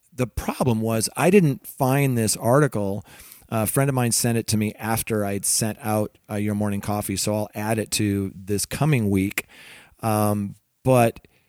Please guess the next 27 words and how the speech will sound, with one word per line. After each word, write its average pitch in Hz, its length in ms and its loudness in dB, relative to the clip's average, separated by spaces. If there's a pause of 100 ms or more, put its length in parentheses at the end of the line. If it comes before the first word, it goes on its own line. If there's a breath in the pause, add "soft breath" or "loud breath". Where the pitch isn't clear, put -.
(260)
it 143 220 4
is 127 640 6
a 113 140 4
really, 120 800 4
really 110 500 2
great 107 400 0
piece 110 480 0 (320 soft breath)
on 110 160 0 (160)
a 117 100 -2
lot 131 220 2
of 220 80 6
the 156 80 2
things 151 240 0
that 127 80 0
we 117 240 2
talk 117 340 0
about, 104 440 0 (240)
uh, 101 420 -4
weekly. 107 640 2 (440 loud breath)
And 117 520 0
it's - 220 0
not 143 640 2 (160)
comprehensive. 135 680 2
It 135 100 0
doesn't 127 220 2
have 107 300 2
everything. 123 680 2